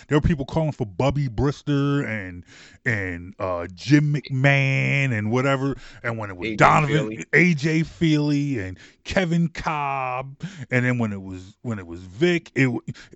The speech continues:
Speaker 1: they, they called for Vic when it was Cobb. You know, once Vic got the starting job, you know, there were people calling for Cobb to come back, or then Nick Foles. And, you know, it does not matter. So now they got,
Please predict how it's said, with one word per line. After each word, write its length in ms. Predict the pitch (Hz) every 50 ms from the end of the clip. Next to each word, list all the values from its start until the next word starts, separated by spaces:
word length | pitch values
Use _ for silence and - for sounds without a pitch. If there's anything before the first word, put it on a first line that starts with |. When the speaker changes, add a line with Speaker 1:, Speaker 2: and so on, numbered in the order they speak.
| - _ _ -
Speaker 1:
they, 140 | 147 151 156 -
they 120 | 143 160
called 300 | 165 - 214 214 208 196
for 140 | - - 185
Vic 400 | 170 165 220 226 208 - - - _
when 200 | - 151 170 170
it 60 | 170 165
was 240 | 156 151 143 131 - _
Cobb. 460 | - 180 196 185 160 131 113 - - _ _ -
You 120 | 147 147
know, 180 | 143 139 135 131
once 400 | 127 120 143 175 175 - - - _ _ _ _ _ _ _ _ _ _ _ _ - - - _ _ -
Vic 320 | 120 117 156 190 - 117
got 260 | - 170 175 165 -
the 100 | - 135
starting 380 | - - - 185 175 165 151 139
job, 440 | 175 196 190 175 160 151 147 143 151
you 60 | 147
know, 120 | 143 147
there 100 | 147 151
were 60 | 147
people 280 | 143 - 170 170 147 135
calling 280 | - - 175 180 165 143
for 120 | - 143
Cobb 360 | - - 160 165 160 165 156
to 60 | 151
come 240 | - - - 165 160
back, 320 | 139 160 160 165 160 - - - - - -
or 100 | - 143
then 240 | 147 160 165 160 143
Nick 180 | 147 165 170 -
Foles. 760 | _ _ - 175 170 170 170 170 160 160 156 160 165 156 - - - - - -
And, 120 | 190 190
you 140 | 185 202 220
know, 140 | 202 - - _ _ - -
it 200 | 240 269 208 -
does 240 | 233 240 233 185 175
not 240 | 165 143 139 160
matter. 420 | 185 208 233 220 202 151 110 85 - - _ _ _ _ _ _ _ _ _ _ _ - - - - _
So 200 | - - 190 175
now 280 | 180 208 233 240 233
they 140 | 214 220 233
got, 280 | 214 220 190 180 -